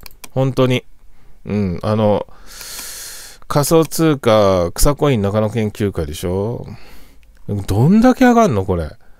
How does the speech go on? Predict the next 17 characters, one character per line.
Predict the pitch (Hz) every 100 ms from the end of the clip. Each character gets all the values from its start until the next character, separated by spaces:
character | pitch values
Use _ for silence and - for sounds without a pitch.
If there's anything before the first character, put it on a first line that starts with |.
| - - - -
ど | 104 185
ん | 226
だ | 240
け | 226 226
上 | 208
が | 208
る | 135
の？ | 90 - - - - -
後 | 135 180 196
ろ | 208
を | 190
振 | 180
り | 190
返 | 190 190 185
ら | 175
ず | 127 101
に、 | 90 80